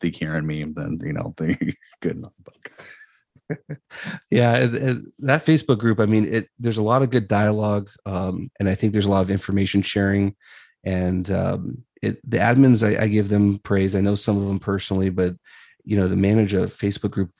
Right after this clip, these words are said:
Speaker 2: of hundreds of code officers talking about personal things and
Speaker 1: Right.
Speaker 2: jokes and stuff, uh, it's a great dialogue. And that's kinda what we're focused on here is,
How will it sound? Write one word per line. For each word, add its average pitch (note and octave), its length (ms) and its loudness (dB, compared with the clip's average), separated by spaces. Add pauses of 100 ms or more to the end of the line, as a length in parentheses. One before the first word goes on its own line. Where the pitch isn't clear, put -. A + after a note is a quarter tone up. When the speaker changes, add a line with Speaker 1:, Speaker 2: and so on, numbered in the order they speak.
Speaker 2:
of - 400 -8
hundreds G2+ 400 2
of F2+ 100 0
code G2 200 2
officers F#2 640 -2
talking G2 320 -2
about F2+ 380 0 (320)
personal G2 380 2
things F#2+ 440 2
and F#2 280 -2 (140)
Speaker 1:
Right. G2 140 4
Speaker 2:
jokes F2+ 300 -2
and F#2+ 80 -2
stuff, F#2 340 -2 (480)
uh, G2+ 240 2
it's B2 160 0
a C3 40 0
great B2+ 240 2
dialogue. G#2 500 2
And G2 160 0
that's G#2 200 -4
kinda A#2+ 260 2
what G#2+ 180 2
we're G#2 120 0
focused - 400 -4
on G2+ 140 -2
here G#2+ 240 2
is, F#2 180 -4